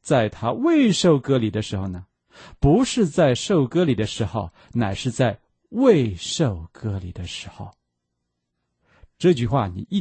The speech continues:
听了以后呢，会有一种震动。第十一节，并且他受了割礼的记号，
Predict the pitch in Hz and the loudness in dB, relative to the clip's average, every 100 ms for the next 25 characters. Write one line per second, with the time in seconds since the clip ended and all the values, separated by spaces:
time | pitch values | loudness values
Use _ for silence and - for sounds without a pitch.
0 | - - 190 202 131 104 104 92 123 107 | -6 -2 2 4 2 -2 -6 -4 -2 -2
1 | 104 104 101 302 190 127 113 - _ _ | -4 -8 0 4 4 2 -4 -8 _ _
2 | - - - 170 - 180 143 110 _ _ | -20 -8 -2 0 2 0 0 -4 _ _
3 | - 262 214 - 117 98 _ - - 190 | -2 2 4 2 -4 -6 _ -20 -4 0
4 | 196 208 - - 240 151 104 104 131 156 | 2 0 -2 0 2 2 0 -2 0 0
5 | 170 104 120 - - 240 165 - 110 | 0 0 -2 -4 -4 2 2 2 -6